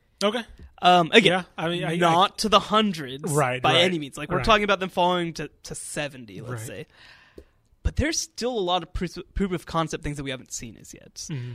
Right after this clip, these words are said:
Speaker 2: You know, we, we still don't really know what Clayton Tune is. We still don't really know, you know, what that offensive line's gonna look like without Josh Jones. We still don't know if some of these transfers are going to have the impact on defense that we expect.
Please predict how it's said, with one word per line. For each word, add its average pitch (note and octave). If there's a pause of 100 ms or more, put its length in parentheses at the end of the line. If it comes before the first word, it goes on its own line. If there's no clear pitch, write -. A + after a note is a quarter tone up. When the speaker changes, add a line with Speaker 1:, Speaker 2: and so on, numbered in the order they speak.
Speaker 2:
You -
know, C3+
we, C3+
we D#3+
still -
don't A3
really D3+
know C3+
what A#2+
Clayton C#3
Tune A2
is. - (200)
We D3
still G3
don't F#3+
really D3
know, B2 (460)
you C3+
know, B2+
what D3
that D#3
offensive D3+
line's D3
gonna C#3
look C#3+
like C#3+
without C#3+
Josh B2
Jones. B2
We D#3
still G#3
don't F#3
know D#3+
if D3+
some D#3+
of D#3
these D3+
transfers D3+
are D3
going D3+
to D3
have D3+
the D3
impact D3+
on C#3+
defense C#3+
that A2
we A#2+
expect. -